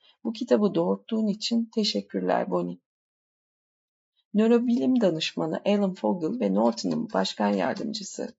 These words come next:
Deborah Malmut, "Daha önce dulalık yaptığınız için," dula parantez doğum koçluğu, "daha önce dulalık yaptığınız için teşekkür aldınız mı emin değilim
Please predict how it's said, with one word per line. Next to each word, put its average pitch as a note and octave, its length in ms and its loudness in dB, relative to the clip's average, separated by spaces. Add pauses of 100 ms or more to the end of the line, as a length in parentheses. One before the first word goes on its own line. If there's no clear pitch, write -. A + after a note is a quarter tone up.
(120)
Deborah F3+ 380 0
Malmut, F3 520 0 (400)
"Daha G#3+ 260 2
önce G#3+ 560 0
dulalık F#3 480 0
yaptığınız G3+ 560 0
için," - 440 -6 (140)
dula E3 440 -2
parantez - 600 -4
doğum D#3 220 -2
koçluğu, - 680 -8 (400)
"daha A#3 240 2
önce - 260 -2
dulalık - 440 0
yaptığınız G#3 520 -2
için - 220 -8
teşekkür G#3 520 -2
aldınız F#3+ 520 0
mı - 80 -2
emin F#3 320 0
değilim G#3+ 360 -2